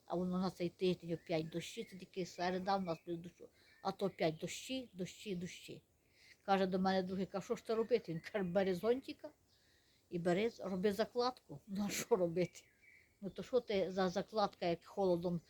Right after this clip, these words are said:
як ту личинку перенести таким холодом? Нести до хати хіба переносить? Ну, це теж не робота. Як було тепленько, собі поставив на рамочку, спер собі, ти переносиш, а так. Отакі, друзі, в нас справи. Так що у нас сьогодні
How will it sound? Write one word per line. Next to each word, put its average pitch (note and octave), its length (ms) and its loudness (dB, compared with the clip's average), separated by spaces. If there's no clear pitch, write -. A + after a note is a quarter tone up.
як G#3+ 180 4
ту G3 140 -2
личинку F#3+ 480 0
перенести F#3 520 -2
таким F3 300 -8
холодом? E3 500 -4
Нести G3 320 2
до F3+ 100 0
хати A#3+ 300 -4
хіба F3+ 240 -2
переносить? E3+ 600 -4
Ну, F#3 180 -8
це F#3 60 -8
теж G#3+ 220 -4
не F#3 200 2
робота. E3 440 -2
Як E3 100 -8
було F3 140 -2
тепленько, F3 540 -2
собі E3+ 160 -8
поставив F3 420 0
на E3+ 160 2
рамочку, F3+ 420 0
спер F3 260 -4
собі, F3 280 -10
ти E3+ 140 -10
переносиш, G3 640 -8
а - 40 -18
так. - 180 -16
Отакі, C4 340 0
друзі, A3+ 280 2
в G#3+ 40 2
нас G3+ 180 6
справи. F#3 420 2
Так - 180 2
що A#3 120 4
у - 20 6
нас G#3 180 6
сьогодні G3 540 6